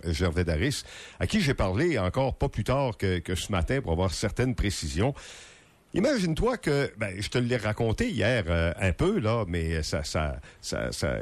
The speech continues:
co-, comme on dit, ça s'est placé ce matin, là, pour faire une nouvelle qui va être publiée demain.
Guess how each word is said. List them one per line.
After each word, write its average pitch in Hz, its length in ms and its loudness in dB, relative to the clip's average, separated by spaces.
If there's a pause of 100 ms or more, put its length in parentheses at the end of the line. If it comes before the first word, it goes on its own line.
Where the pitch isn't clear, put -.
co-, 110 220 -2
comme 117 180 2
on 107 120 4
dit, 98 160 -2
ça 110 180 0
s'est 104 220 0
placé - 500 0
ce - 160 -6
matin, 123 340 2
là, 107 120 -2
pour - 160 -6
faire 117 180 2
une 104 100 2
nouvelle 98 360 2
qui 90 100 -6
va 87 120 2
être 82 100 -4
publiée 76 400 0
demain. 82 240 0